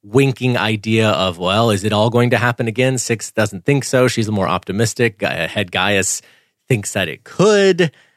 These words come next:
I don't know. I, I feel like it was somewhat unnecessary. I almost feel like we could have had a little bit longer of a conversation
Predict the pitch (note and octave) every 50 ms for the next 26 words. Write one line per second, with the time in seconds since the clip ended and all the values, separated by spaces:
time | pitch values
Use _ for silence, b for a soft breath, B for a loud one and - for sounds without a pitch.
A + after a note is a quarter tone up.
0 | b b b b _ _ _ - - - B3+ C#4 C#4 B3+ A3 C#3+ F#2 - C3 E3+
1 | D#3 B2+ D3 C#3 - A3 G#3+ F#3 - E3 D3 B2 - - - - - - - F3+
2 | F#3+ F#3 F#3 F#3 - - B2 A2+ A2 A2 G#2 - A2 - G#2 F#2 F2 A#2 C#3+ E3
3 | F#3 F#3+ F3+ - - F3 D3+ C3+ B2+ - B2+ B2 - - D3 C#3+ A#2 - C3 B2
4 | B2 A2+ G#2 G#2 G#2+ A2 A2+ A#2+ C3 D3 D3 C#3+ C3 C#3 B2 G#2 G#2 G#2+ G#2+ A#2
5 | B2 A2+ A2+ G#2+ G2 G#2 - - A2 G#2+ F#2 F#2 - - - - A2 A2 G#2 -
6 | A2 F#2+ F2 F2